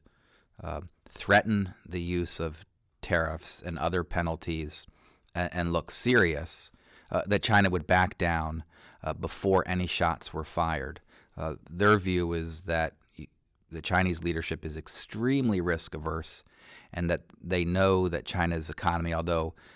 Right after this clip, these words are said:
looks relatively stable now, that if you scratch just beneath the surface, there are major problems. So the first miscalculation was that China, uh, would back down, and that's not,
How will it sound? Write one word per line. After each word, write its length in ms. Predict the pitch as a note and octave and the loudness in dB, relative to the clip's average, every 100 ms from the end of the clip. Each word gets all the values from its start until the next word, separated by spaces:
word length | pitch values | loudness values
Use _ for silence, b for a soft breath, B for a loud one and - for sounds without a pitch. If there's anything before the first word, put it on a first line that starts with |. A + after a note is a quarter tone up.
| b E2+ | b 0
looks 240 | G2 - | 0 0
relatively 640 | E2 F#2 G#2+ - E2+ E2+ | 4 6 6 4 -2 -2
stable 420 | - - F2 E2 | -4 -2 -2 -2
now, 260 | D#2+ E2 E2 | -2 0 -2
that 160 | D#2+ D#2 | -2 -6
if 140 | - | -8
you 60 | D2+ | -8
scratch 460 | - F2+ F2 - | -2 0 0 -2
just 280 | - G#2 - | -2 -2 -2
beneath 280 | F2 F2 D#2+ | -4 -4 -4
the 80 | - | -6
surface, 380 | F2 E2 E2 | -4 -2 -4
there 180 | - E2 | -4 -4
are 60 | D2+ | -2
major 380 | E2 F2 E2 D#2 | -2 -2 -4 -8
problems. 640 | - E2 E2 D2+ E2 - B B B B | -6 -6 -6 -10 -14 -16 B B B B
So 140 | F2+ | -6
the 80 | F2 | -2
first 340 | - B2 - | 4 4 4
miscalculation 1040 | F#2+ - - F2 - E2 D#2 - D#2+ D#2 - | -2 -2 0 0 0 -2 -2 -4 -8 -10 -8
was 240 | E2 - | -8 -4
that 180 | D#2+ - | -4 -4
China, 400 | - F2 E2+ D#2+ _ B B B B B | 0 0 0 -4 _ B B B B B
uh, 240 | D#2 D2+ - b | -4 -4 -6 b
would 160 | F2+ D#2+ | -2 2
back 260 | F#2 D#2+ - | 4 4 2
down, 220 | E2 D#2 | 0 0
and 100 | D#2 | -2
that's 220 | E2 - | -4 -2
not, 220 | E2 D#2+ | -2 -2